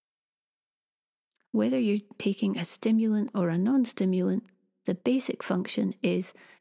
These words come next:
it builds up the level of neurotransmitter and allows the messages to be carried from one part of your brain to the other. What if you've tried medication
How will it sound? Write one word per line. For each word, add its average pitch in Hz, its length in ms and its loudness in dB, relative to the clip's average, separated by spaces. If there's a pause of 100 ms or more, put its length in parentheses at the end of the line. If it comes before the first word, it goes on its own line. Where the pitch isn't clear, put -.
(100)
it - 180 -4 (140)
builds 247 360 0
up - 180 -4
the 190 100 0
level 175 340 -2
of 160 100 -4
neurotransmitter 196 1000 -2 (400)
and 190 140 2
allows 226 460 0
the 190 100 4
messages 190 540 0
to - 100 -2
be 180 100 -2
carried 170 520 -2 (340)
from 180 320 -2 (240)
one 196 400 2 (400)
part - 360 -2
of 185 140 -2
your 170 120 0
brain 170 280 -2
to - 140 -6
the 156 120 -4
other. 165 280 -8 (1600)
What 302 320 0
if 185 520 -4 (240)
you've 214 240 2
tried 226 340 0
medication 175 800 -2